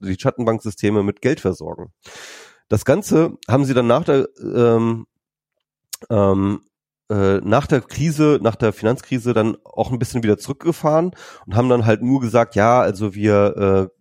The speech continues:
äh, ähm, ähm, wir verkaufen noch Staatsanleihen, aber wir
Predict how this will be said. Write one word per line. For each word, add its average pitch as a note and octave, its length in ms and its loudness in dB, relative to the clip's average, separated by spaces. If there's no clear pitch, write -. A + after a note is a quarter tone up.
äh, G2+ 40 -2
ähm, F#2+ 500 0
ähm, F#2 440 0
wir F#2+ 680 0
verkaufen B2 960 0
noch G#2 220 -2
Staatsanleihen, A2 720 0
aber F#2+ 340 -2
wir F#2 340 0